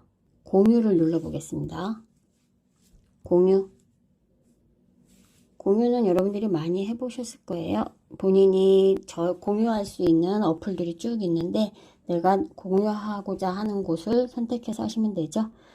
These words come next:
저는 그냥 간단하게 카카오톡 나에게로 해볼게요.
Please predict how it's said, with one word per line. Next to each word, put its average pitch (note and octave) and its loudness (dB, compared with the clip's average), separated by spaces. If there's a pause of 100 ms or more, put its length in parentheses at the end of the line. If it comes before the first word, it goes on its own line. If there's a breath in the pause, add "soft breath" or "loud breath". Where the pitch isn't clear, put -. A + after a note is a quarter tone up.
(220 loud breath)
저는 G3 -2
그냥 F#3+ 0
간단하게 G3 -2
카카오톡 A3 -8
나에게로 E3+ -8
해볼게요. F#3+ -6